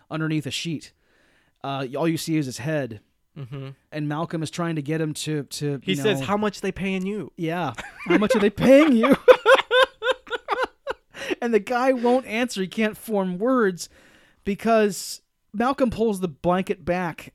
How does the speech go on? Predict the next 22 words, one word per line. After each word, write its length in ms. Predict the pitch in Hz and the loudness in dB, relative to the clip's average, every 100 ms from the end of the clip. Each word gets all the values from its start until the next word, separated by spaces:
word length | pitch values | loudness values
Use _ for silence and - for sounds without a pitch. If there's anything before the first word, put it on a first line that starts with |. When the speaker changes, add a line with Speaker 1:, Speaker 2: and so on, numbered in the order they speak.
| - | -10
Speaker 1:
and 360 | 185 180 170 - _ _ _ _ 160 | -6 -4 -6 -10 _ _ _ _ -6
the 120 | 180 | -4
only 140 | 208 | -2
thing 220 | 202 180 165 | -4 -4 -2
left 240 | 175 - - | -4 -4 -10
on 160 | 170 160 | -6 -4
him 100 | 151 | -4
is, 140 | 135 | -6
that's 240 | - 151 - | -10 -12 -6
human 240 | 180 156 | -4 -4
is 100 | 131 | -6
his 120 | 120 | -8
head. 360 | 104 135 107 - _ _ _ 160 | -8 -8 -10 -14 _ _ _ -10
Speaker 2:
Mm-hmm. 240 | 147 156 | -6 -2
Speaker 1:
He 80 | 185 | 0
has 120 | 160 | 0
a 40 | 135 | -2
goat's 300 | 147 151 - | -4 -4 -8
body. 440 | 135 131 120 107 120 _ - | -10 -8 -10 -14 -20 _ -6
Speaker 2:
Yeah. 220 | 147 151 | -2 -2
Speaker 1:
A, 60 | |
a, 80 | 170 | -4